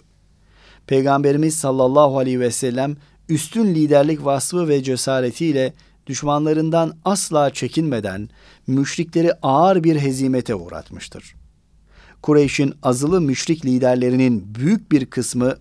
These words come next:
bu savaşta öldürülmüştür. Bir zaman sonra ise müşrikler Bedir Savaşı'nın intikamını almak için büyük bir orduyla birlikte Medine'ye doğru hareket ettiler.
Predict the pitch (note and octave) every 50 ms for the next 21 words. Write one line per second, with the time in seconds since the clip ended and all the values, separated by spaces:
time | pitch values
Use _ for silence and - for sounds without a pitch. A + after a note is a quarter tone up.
0 | - - A#2+ D#3 F#3+ - - C#3 B2+ B2 A#2+ A#2 - - B2+ A#2+ A2+ - - -
1 | _ _ - C3 A2+ G2 F2+ - F#2 F2 D#2+ D2+ C#2+ D2 - - - - - -
2 | - - _ _ _ _ _ _ _ _ _ _ _ _ _ _ _ _ _ _
3 | _ _ _ _ _ - _ - - - - - - _ _ B3 C#4+ D4 B3+ C#4+
4 | C#4 B3+ C4 B3+ B3 - - B3+ B3 A#3+ B3 A#3+ A3+ - B3 A#3+ A3+ A3+ G3+ -
5 | - A3 - A3+ A3+ A#3 G#3+ F3 D3+ G3+ A3+ G#3 A#3+ G#3+ F#3+ - F#3+ F3 F3+ E3+
6 | - - F3 E3+ E3 E3 D#3+ D#3 D3+ - D#3 - E3 D#3+ D3+ D3+ D3+ D3+ C#3+ C#3+
7 | C#3+ D3+ E3 D#3+ - D3 - - D3 D3 C#3 B2 A2+ B2+ D3+ G#3+ A#3 A3+ - G3
8 | F#3 E3+ - D3 C#3+ C#3 C#3 C#3+ F#3+ G3+ E3+ C#3+ B2+ B2 C3 B2 B2 B2+ A#2 -
9 | - C3 C3 A#2+ - - B2+ B2+ C3 C3 C#3 F#3+ A3 G#3+ F#3 D#3 D3+ C#3 C3+ C3+
10 | B2+ C3 A#2 - A#2+ A#2+ A2 G#2 F2+ - F2+ E2 - F2 - - - F2+ E2 E2
11 | D#2+ - -